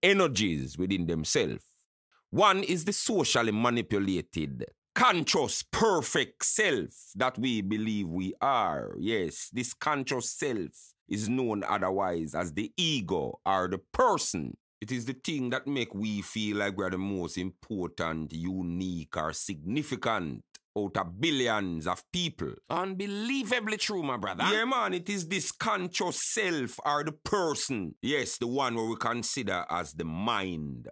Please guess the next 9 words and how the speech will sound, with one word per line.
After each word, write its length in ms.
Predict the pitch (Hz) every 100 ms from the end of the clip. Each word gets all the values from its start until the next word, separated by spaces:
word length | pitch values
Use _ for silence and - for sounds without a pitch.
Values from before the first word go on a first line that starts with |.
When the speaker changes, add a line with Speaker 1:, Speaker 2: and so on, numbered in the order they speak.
| -
Speaker 1:
or 260 | 92 85 82
the, 160 | 78 -
our 240 | 78 87 98 -
true 380 | - 185 120 92
self, 520 | - - 143 104 95
our 220 | 98 123 -
only 480 | 277 247 214 175 160
self. 500 | - 370 233 - - - -
Yes. 540 | 101 104 71 - -